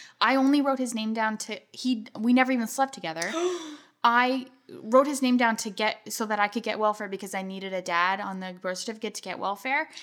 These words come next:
Speaker 2: And
Speaker 1: And
Speaker 2: now he's on the hook.
Speaker 1: And it's not her going after him, it's the state
Speaker 2: They
Speaker 1: going after
Speaker 2: after
Speaker 1: him
Speaker 2: him.
Speaker 1: to say, "You're thirty thousand behind in child support payments." And he's like, "Dude,
Speaker 2: This
Speaker 1: not
Speaker 2: is
Speaker 1: my kid."
Speaker 2: Right.
Speaker 1: So they said, "Get a paternity test." And he did.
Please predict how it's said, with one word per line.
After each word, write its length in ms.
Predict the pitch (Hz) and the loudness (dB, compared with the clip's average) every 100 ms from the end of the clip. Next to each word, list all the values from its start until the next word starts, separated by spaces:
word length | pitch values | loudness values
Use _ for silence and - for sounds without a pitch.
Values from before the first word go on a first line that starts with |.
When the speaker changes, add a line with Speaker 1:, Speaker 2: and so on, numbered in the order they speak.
| - | -16
Speaker 2:
And 180 | 170 165 | -8 -2
Speaker 1:
And 300 | 240 226 151 | 0 2 -2
Speaker 2:
now 80 | 160 | -6
he's 180 | 180 180 | -12 -12
on 180 | 160 139 | -10 -10
the 80 | 139 | -12
hook. 420 | 139 156 139 - _ _ | -12 -10 -10 -14 _ _
Speaker 1:
And 140 | 302 302 | 0 0
it's 160 | 294 | 0
not 160 | 330 - | 0 -2
her 400 | - 311 359 381 | -2 2 4 2
going 260 | 339 320 | 0 2
after 240 | 277 269 - | 0 -2 -8
him, 160 | 349 403 | -12 -12
it's 160 | 359 | -8
the 100 | 285 | -6
state 280 | 262 - 269 | -6 0 0
Speaker 2:
They 60 | 277 | 2
Speaker 1:
going 260 | 311 302 | 2 2
after 240 | 262 254 269 | 2 0 2
Speaker 2:
after 20 | |
Speaker 1:
him 140 | 254 | 2
Speaker 2:
him. 20 | 254 | 4
Speaker 1:
to 100 | 269 | 2
say, 240 | 269 233 | 0 -2
"You're 380 | 226 220 247 269 | -2 -2 0 0
thirty 420 | 269 254 254 285 | 0 0 2 -2
thousand 460 | 269 254 240 240 240 | 0 2 4 4 2
behind 500 | 220 220 202 214 220 | 2 0 0 -2 -4
in 140 | 208 | -4
child 280 | - 202 208 | 0 0 0
support 300 | 208 208 190 | -2 -2 -2
payments." 360 | 196 185 175 - | -2 -6 -6 -4
And 80 | 208 | -2
he's 220 | 214 214 | -2 0
like, 200 | 214 185 - _ | 0 0 -2 _
"Dude, 360 | - 247 202 151 - | 6 6 6 0 -10
Speaker 2:
This 140 | 208 208 | -4 4
Speaker 1:
not 200 | 226 247 | 6 6
Speaker 2:
is 20 | |
Speaker 1:
my 120 | 240 | 4
kid." 360 | 226 247 202 226 | 0 0 0 2
Speaker 2:
Right. 320 | 208 202 262 | 2 2 2
Speaker 1:
So 100 | - 247 | 2 6
they 140 | 247 | 4
said, 240 | 247 220 190 | 2 -2 -2
"Get 140 | 202 | -2
a 40 | |
paternity 380 | 202 - 240 202 | -2 -4 -2 -2
test." 320 | 170 151 147 - | -4 -8 -6 -2
And 100 | 220 | -2
he 80 | |
did. 300 | 190 247 226 | 4 6 6